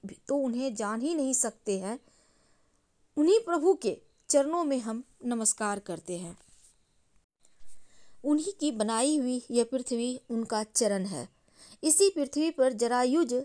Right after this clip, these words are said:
अंडज, स्वदेज और उद्दिज, ये चार प्रकार के प्राणी रहते हैं। वे परम स्वतंत्र, परम ऐश्वर्यशाली, पुरुषोत्तम, परब्रह्म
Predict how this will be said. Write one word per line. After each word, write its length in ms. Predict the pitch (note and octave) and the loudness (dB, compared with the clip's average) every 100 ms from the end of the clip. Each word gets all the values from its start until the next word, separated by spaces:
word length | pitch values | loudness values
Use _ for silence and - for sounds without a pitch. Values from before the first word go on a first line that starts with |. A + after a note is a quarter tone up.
| _ _ _ _ - | _ _ _ _ -4
अंडज, 460 | C#4+ C#4+ B3 A#3+ - - | -2 2 0 0 -14 -12
स्वदेज 800 | - - D4 D4 B3 B3 A#3 - _ - _ B3 | -10 -4 0 2 2 0 -4 -12 _ -20 _ 0
और 120 | B3+ | 0
उद्दिज, 560 | - C#4 G#3 A#3 F3+ - | 0 -4 -2 -4 -4 -4
ये 160 | C4 D#4 | -2 0
चार 300 | - B3+ C#4 | -2 -2 -2
प्रकार 400 | - A#3+ A3+ A#3+ | -4 -4 -2 -2
के 160 | C4 | 0
प्राणी 480 | C4 - G#3 G3+ A#3+ | -2 0 -4 0 0
रहते 340 | G3+ F#3+ - F3 | -2 -4 -6 -6
हैं। 220 | F3 - _ - - _ | -8 -16 _ -20 -20 _
वे 140 | C#4 F4 | 0 0
परम 360 | - C#4 D#4 | 2 2 2
स्वतंत्र, 520 | D4+ A3+ C4+ C#4+ C#4+ | -2 -2 -2 -2 -2
परम 360 | C#4 - C4 B3 - | -2 0 0 0 -2
ऐश्वर्यशाली, 720 | G#3+ - B3 C4 C4 A#3+ B3+ | 0 2 0 2 2 0 -4
पुरुषोत्तम, 720 | - A#3+ - C#4 C#4 B3+ B3 - | -4 2 4 2 -4 -8 -8 -4
परब्रह्म 540 | B3+ A3+ B3+ C#4+ B3 | -2 0 0 -2 -4